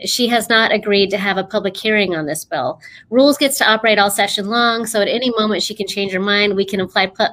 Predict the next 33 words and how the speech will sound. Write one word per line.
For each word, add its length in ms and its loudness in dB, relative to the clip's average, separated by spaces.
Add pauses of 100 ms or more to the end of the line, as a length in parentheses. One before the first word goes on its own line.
public 300 0
pressure 260 0
and 140 0
get 140 -2
this 160 -6
bill 140 -4
moving. 400 -4 (600)
It 180 2
would 240 2
go 240 4
from 340 2
rules 520 0
down 340 2
into 260 0
our 120 2
Ways 240 0
and 120 -2
Means 220 -2
process, 640 -4 (360)
where 160 4
we 120 2
would 220 2
do 260 4
an 180 4
analysis 960 0
of 220 -2
what 300 0
it 100 -2
would 200 -4
cost 520 -4
to 80 -2
operate 420 -2
this 260 -4